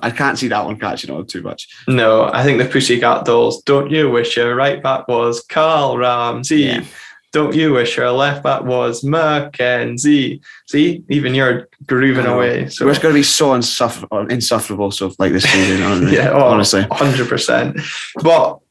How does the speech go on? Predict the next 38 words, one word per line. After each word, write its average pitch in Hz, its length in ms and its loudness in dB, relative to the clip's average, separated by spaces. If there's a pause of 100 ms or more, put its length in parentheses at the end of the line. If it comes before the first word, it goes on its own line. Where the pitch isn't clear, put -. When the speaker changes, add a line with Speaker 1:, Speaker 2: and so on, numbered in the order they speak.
(360)
Speaker 2:
the 143 100 0
three 185 260 2
two 156 200 4
win 147 180 4
away 143 220 4
from 135 220 -4
home, 143 460 4 (380)
um, 127 560 -2
some 135 280 0
scenic 151 520 0 (100)
views 143 500 2
that 127 240 -2
the, 127 420 -2 (100)
the 131 100 0
team 139 220 -2
have 135 160 -4
posted 139 320 0
on 131 100 2
their 127 120 0
flight 131 340 -2
home, 143 580 0
um, 123 320 0
flying 135 340 0
over 131 220 0
the 127 240 -2 (360)
erupting 131 540 0
volca-, 127 520 -2 (100)
volcano. 135 800 0
Um, 123 340 -2
Neil 127 180 0
Simi 127 260 -2
posting 127 380 -2
the 117 60 -2
video 127 280 0
on 120 60 -2
his 120 120 -4
Twitter - 260 -2
account. 143 460 0